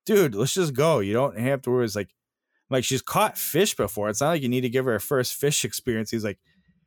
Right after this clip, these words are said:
"Yeah, but she, has she ever caught a two pound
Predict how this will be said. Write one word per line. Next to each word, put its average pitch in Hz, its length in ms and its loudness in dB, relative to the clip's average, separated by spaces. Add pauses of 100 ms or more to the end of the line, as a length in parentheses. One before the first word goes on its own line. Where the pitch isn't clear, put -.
(160)
"Yeah, 135 260 2
but 87 160 -6
she, 95 200 -4 (120)
has 104 180 -2
she - 140 -6
ever 98 180 -6
caught 101 240 -4
a 78 60 -10
two 117 220 -2
pound 92 380 -8